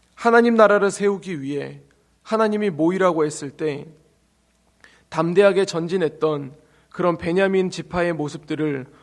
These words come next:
우리가 기억할 수 있게 하여 주시옵소서. 세상을 바라볼 때에 우리의 모습은,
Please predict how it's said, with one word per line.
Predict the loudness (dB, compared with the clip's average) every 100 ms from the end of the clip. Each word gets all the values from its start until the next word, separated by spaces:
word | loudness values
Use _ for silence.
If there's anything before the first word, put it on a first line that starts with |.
| _
우리가 | -4 0 2
기억할 | 0 0 0 0 -4
수 | -6 -6
있게 | -4 -2
하여 | -2 -2
주시옵소서. | -6 -12 -12 -12 -14 -12 -14 -18 _ _ _ _ _
세상을 | -4 4 6 6 4
바라볼 | 4 4 4 0
때에 | 0 -2 0 -2 -4 -14 _ _ _ _
우리의 | -4 0 2 2
모습은, | 2 -4 -8 -10 -10 -12